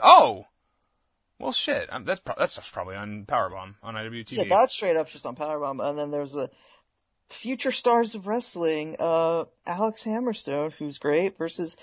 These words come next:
Speaker 2: Chris Adonis. Of course, Chris Masters, if his,
Speaker 1: So he's
Speaker 2: uh,
Speaker 1: back.
Speaker 2: Yeah, basically.
Speaker 1: He's back, and he's working the Midwest. Man.
Speaker 2: He's doing what he's gotta do. He's,
Speaker 1: I
Speaker 2: he's, he's not just working, uh,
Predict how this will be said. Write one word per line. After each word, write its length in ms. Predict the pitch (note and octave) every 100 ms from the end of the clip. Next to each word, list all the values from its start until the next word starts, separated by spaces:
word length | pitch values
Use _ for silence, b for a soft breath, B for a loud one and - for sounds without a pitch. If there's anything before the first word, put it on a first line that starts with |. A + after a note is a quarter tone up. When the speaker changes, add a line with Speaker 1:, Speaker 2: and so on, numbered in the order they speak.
| B B -
Speaker 2:
Chris 360 | - G3 - -
Adonis. 580 | F3+ F3 F3+ G3 - -
Of 100 | D3
course, 200 | C#3 -
Chris 200 | D3 C#3+
Masters, 480 | C#3 D3 D#3+ C#3+
if 100 | C#3+
his, 140 | D3+ C3+
Speaker 1:
So 60 | F3
he's 160 | C#3
Speaker 2:
uh, 40 | C#3
Speaker 1:
back. 460 | G#3+ C#3+ G2+ - - _ _ _
Speaker 2:
Yeah, 540 | D3 E3+ C#4+ F4 E3+ D3+
basically. 240 | D3+ A3+
Speaker 1:
He's 80 | G#3+
back, 500 | D3+ G#3+ A3 F#2+ -
and 80 | D3+
he's 140 | F#3+ C#3+
working 180 | G3+ F#3+
the 60 |
Midwest. 640 | F#3+ F#3 G#3 G2+ - - - b b b b b
Man. 360 | B2 A#2 F#2 F#2
Speaker 2:
He's 180 | A#3+ -
doing 180 | F4 C#4+
what 80 |
he's 140 | F#3+ D#3+
gotta 260 | D#3+ C#3+
do. 360 | C3+ A#3+ F#3+ C3+
He's, 180 | E3+ A3
Speaker 1:
I 140 | C#3+
Speaker 2:
he's, 200 | A3+ B3+ -
he's 200 | - A#3
not 160 | A3+
just 140 | A3 A3
working, 400 | G#3+ G#3+ G3 D3+
uh, 360 | F3 E3+ D#3+